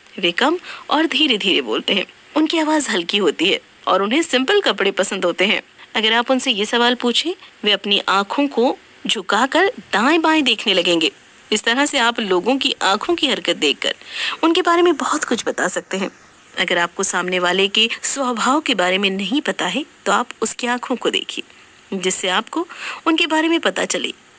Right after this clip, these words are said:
इस तरह से आप अपने आप को उनके हिसाब से ढाल सकते हैं और उससे अच्छे से बात कर सकते हैं। कुल मिलाकर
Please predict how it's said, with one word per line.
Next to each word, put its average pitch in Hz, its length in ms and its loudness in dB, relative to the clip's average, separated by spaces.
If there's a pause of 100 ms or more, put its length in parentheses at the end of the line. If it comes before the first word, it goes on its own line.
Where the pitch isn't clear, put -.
इस 208 120 -2
तरह 208 240 -2
से 226 140 0
आप 233 160 -2 (480)
अपने 233 240 -2
आप 262 200 2
को - 120 -4
उनके 277 180 0
हिसाब 254 340 2
से - 160 -2
ढाल 180 260 0
सकते 170 340 -4
हैं - 120 -4 (400)
और 180 140 2
उससे 285 320 0 (260)
अच्छे 254 280 -2
से 311 160 2
बात 190 280 -2
कर 180 120 0
सकते 185 340 -2
हैं। 190 120 0 (1300)
कुल 339 100 2
मिलाकर 175 440 0